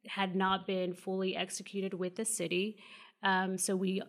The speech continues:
didn't know that we were going to spend, you know, essentially almost about a year of going back and forth, um, with the city on getting the grant executed.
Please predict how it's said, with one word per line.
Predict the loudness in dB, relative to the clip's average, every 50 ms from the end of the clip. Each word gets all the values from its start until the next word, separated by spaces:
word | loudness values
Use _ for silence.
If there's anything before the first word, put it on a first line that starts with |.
| -6 -4
didn't | 0 0 2 2 2 4 4
know | 4 4 4
that | 4 2 2
we | 2 2 0 0 0
were | 0 -2 -2
going | 0 0 0 2 2 0
to | 0 -2 -4
spend, | -4 -4 -4 -2 -2 0 0 0 0 0 0
you | 0 0 0 0
know, | 0 -2 -2
essentially | -2 -2 -2 -2 -2 -2 -2 -2
almost | -2 0 0 -2 -2 -2 -2
about | -2 -2 0 0
a | 0
year | -2 -2 0 2 2 2 2 2 0 -2 -2 -4 -6
of | -6 -6
going | -4 -2 -2 -2
back | -2 -2 -4 -4 -6
and | -10 -12 -10
forth, | -6 -4 -2 -2 -2 -2 -2 -4 -6 -8 -14 -20 -20 -20 -20 -20 -20 -20 _ _ -4
um, | -4 -4 -4 -4 -4 -4 -4 -4 -4 -4 -6 -6 -10 -14 -8
with | -2 0 0 0 0
the | -2 -2
city | -2 0 -2 0 0 0 0 -2 -2 -4
on | -4 -2 -2 -2
getting | -2 -4 -4 -6 -6
the | -6
grant | -8 -8 -10 -10 -10 -10 -10 -10 -10 -12 -12 -14
executed. | -16 -14 -12 -12 -14 -14 -14 -16 -16 -16 -16 -18 -18 -20